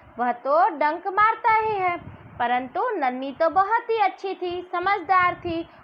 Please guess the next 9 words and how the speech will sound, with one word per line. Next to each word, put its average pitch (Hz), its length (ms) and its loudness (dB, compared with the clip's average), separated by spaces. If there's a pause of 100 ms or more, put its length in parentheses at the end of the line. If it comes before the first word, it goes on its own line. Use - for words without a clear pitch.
उदार 349 420 2
थी, 359 380 -6 (180)
वह 247 100 2
लोगों 240 360 -4
की 349 200 -8
भलाई 415 400 2
करती 359 440 -2
थी। 311 340 -6 (540)
यदि 302 540 0